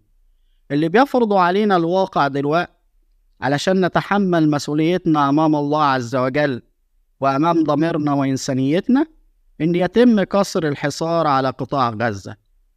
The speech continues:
لابد إن يكون في موقف عربي وإسلامي موحد من كل الدول العربية والإسلامية، إن هي تقدم الأغذية والأدوية للشعب الفلسطيني وخاصة لقطاع غزة، وإن هم يمدوا قطاع غزة بالكهرباء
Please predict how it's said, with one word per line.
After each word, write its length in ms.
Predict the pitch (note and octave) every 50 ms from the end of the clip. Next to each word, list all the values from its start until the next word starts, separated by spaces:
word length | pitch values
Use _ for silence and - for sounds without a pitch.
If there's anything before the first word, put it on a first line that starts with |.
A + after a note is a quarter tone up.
| _ _ _ -
لابد 400 | D#3 E3 E3+ A3 C4 A#3+ G3+ G#3
إن 120 | G3+ G3+
يكون 320 | F#3+ F3 - G#3+ A3 G#3+
في 180 | F#3+ - G3+ F#3+
موقف 480 | G3 G3 G3 F#3+ E3+ - C#3+ C3 - C#3+
عربي 500 | C3 D3 E3 F3+ F3 E3 D3+ C#3 C#3 C3+
وإسلامي 640 | C3+ C3 C#3 B2+ - - D#3 D#3 E3 E3 D#3 D#3
موحد 540 | C#3+ C#3 C#3 C#3+ D#3+ D#3+ - - D3+ C#3+ C3+
من 180 | B2+ C3 C3
كل 300 | B2+ - D#3+ D#3+ D#3 C#3+
الدول 420 | D3 C3 B2 C3 D3+ D#3 D#3 C#3+ C#3
العربية 600 | B2+ B2 A#2+ A#2+ B2 B2+ A#2+ C#3+ D3+ D#3 D3+ C#3+
والإسلامية، 880 | C3+ C3+ B2+ B2 B2 - - C3+ B2 B2+ D3+ F3 G#3 A#3 C4+ D#4 - _ _ _ _ _ _ _ -
إن 140 | C#3+ D3+ D#3+
هي 240 | F3+ G#3+ G#3+ G#3 G3
تقدم 600 | - F#3 D#3 - F#3+ F#3+ F#3+ F3 E3 E3+ D3+ D3+
الأغذية 760 | C#3+ D3 C3+ C3 C#3 C3+ C#3 C#3 E3 F3+ F3+ E3+ D#3+ D3+ C#3+
والأدوية 640 | C3+ C#3 C3 C3 B2+ B2+ B2 D3 E3 E3+ E3 D#3 C#3+
للشعب 520 | C#3 C3+ C3 - - E3+ D#3+ D#3 D3+ C3+
الفلسطيني 880 | C#3 C#3 - - C3 B2+ B2+ - - - - D#3+ E3 D#3+ D3+ D3 C#3 B2+
وخاصة 640 | B2+ A#2 A#2+ - - D#3+ D#3+ - - - C#3 - C3+ B2+
لقطاع 560 | B2+ A#2+ B2 - - C3 - D#3 D#3 C3+ C3
غزة، 440 | A#2+ C3+ E3 F#3+ F#3+ G#3 B3 C4+ - _ _ _ _ _ _ _ _
وإن 220 | C#3+ D#3+ E3 E3+
هم 300 | E3+ F3 A3+ A#3+ A3 G3
يمدوا 460 | F#3 F3+ F3+ F#3+ G#3 G#3 F3+ E3 E3+ D#3+
قطاع 400 | - D#3+ - - F#3 F3 D#3 C#3+
غزة 420 | D3 D#3 E3+ E3+ D#3 D3+ D3+ C#3
بالكهرباء 720 | C3 C3+ B2+ B2 - C3+ B2 B2+ C#3 D#3+ F#3 A3 B3+ D4